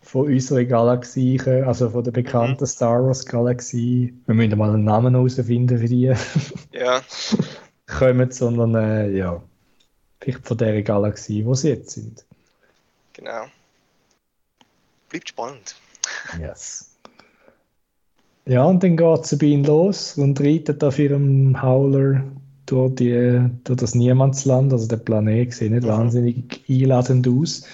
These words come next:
Speaker 2: Ja.
Speaker 1: Und sie wird dann natürlich obviously attackiert von den Nomaden, die es da hat, weil
Speaker 2: Genau.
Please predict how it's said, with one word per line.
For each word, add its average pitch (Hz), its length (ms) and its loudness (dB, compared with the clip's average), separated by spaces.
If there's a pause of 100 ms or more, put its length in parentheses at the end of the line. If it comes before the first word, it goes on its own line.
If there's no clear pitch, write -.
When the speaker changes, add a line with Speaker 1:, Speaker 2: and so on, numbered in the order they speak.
(360)
Speaker 2:
Ja. 123 180 -2 (1600)
Speaker 1:
Und 127 520 2
sie - 340 -2
wird 135 280 2
dann 131 160 2
natürlich 127 460 0 (1600)
obviously 131 640 0
attackiert 123 640 0
von 135 160 -6
den 131 720 2
Nomaden, 127 560 2
die 139 60 0
es 131 120 -6
da 127 160 0
hat, 147 420 -4
weil 107 300 -2
Speaker 2:
Genau. 123 240 -4